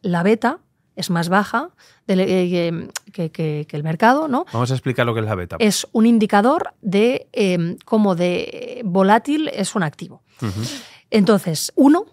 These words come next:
Speaker 1: la unidad es el, el mercado. Normalmente es el S P quinientos o el índice de referencia según
Speaker 2: Ujú.
Speaker 1: el, el mercado donde esté esa empresa operando. Entonces, si yo, eh, Coca-Cola,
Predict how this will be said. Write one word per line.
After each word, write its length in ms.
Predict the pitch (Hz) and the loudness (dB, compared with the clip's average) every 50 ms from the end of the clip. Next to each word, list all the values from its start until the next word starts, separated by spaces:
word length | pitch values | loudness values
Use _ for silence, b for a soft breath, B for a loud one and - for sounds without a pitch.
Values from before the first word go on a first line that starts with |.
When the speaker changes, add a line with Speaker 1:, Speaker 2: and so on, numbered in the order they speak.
| _ _ - | _ _ 0
Speaker 1:
la 120 | - 196 | 2 4
unidad 340 | 202 202 202 214 269 359 440 - - | 4 4 4 4 2 0 -2 -6 -4
es 180 | - 196 - - | -2 -2 0 0
el, 260 | 190 180 165 156 - | 0 0 0 -2 0
el 120 | - 190 190 | 2 2 4
mercado. 360 | 190 175 165 - 160 147 156 | 4 4 2 0 -2 -2 0
Normalmente 300 | 170 180 190 202 190 220 | 0 2 2 2 2 0
es 100 | 208 - | 0 0
el 80 | 196 185 | -2 -2
S 160 | - 226 185 | -2 -4 -4
P 100 | 185 165 | -4 -4
quinientos 560 | - 185 196 220 254 247 - 320 330 311 - | -2 0 0 0 0 0 -2 -2 -4 -4 -2
o 160 | 185 175 175 185 | -2 0 2 2
el 120 | 190 208 | 4 4
índice 280 | 226 233 226 208 196 214 | 4 4 2 2 0 0
de 120 | 202 196 | 2 2
referencia 480 | 196 190 - 202 214 240 233 - 269 254 | 0 0 0 -2 -2 -2 -2 -2 -4 -2
según 260 | - 214 190 190 185 185 | -2 -2 0 0 -2 -2
Speaker 2:
Ujú. 120 | - 98 | -2 -2
Speaker 1:
el, 320 | - 185 185 180 180 165 - - | -2 -2 -2 -2 -4 -4 -6 -4
el 220 | - 175 170 165 | -4 -4 -4 -2
mercado 320 | 170 175 175 - 190 202 214 | -2 -2 0 0 0 2 2
donde 220 | 202 185 170 165 | 2 0 0 -2
esté 520 | 160 - - - 165 165 160 160 165 170 - | -4 -6 -6 -6 -4 -4 -4 -4 -4 -6 -6
esa 300 | 196 - - 170 160 170 | -6 -6 -6 -4 -4 -4
empresa 240 | 175 180 180 - | -4 -4 -2 -4
operando. 340 | 185 170 165 156 160 - - B B B B B B B - | -2 -2 -2 -6 -6 -8 -12 B B B B B B B -2
Entonces, 340 | 208 180 196 170 - - - | 0 2 2 0 0 -4 -6
si 280 | - - - - 202 180 | -8 -6 -4 -2 -2 0
yo, 420 | 185 220 226 233 233 226 - - - - | 2 4 4 6 4 4 2 0 -4 -4
eh, 500 | 214 202 190 185 180 175 180 190 185 185 | -4 -2 -2 -2 -2 -2 -4 -6 -8 -4
Coca-Cola, 560 | - 214 190 196 190 - 233 185 143 - - | -2 0 2 2 2 4 2 2 0 -4 -12